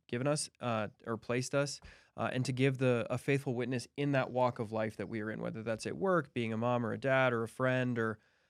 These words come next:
um, a mentor, like, whatever it may be,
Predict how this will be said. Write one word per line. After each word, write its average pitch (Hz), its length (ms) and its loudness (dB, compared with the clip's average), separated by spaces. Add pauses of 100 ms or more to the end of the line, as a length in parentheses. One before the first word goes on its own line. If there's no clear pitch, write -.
(120)
um, 107 400 0
a 113 60 -2
mentor, 127 560 4
like, 117 240 -2
whatever 147 340 2
it 101 80 -2
may 123 220 2
be, 117 380 0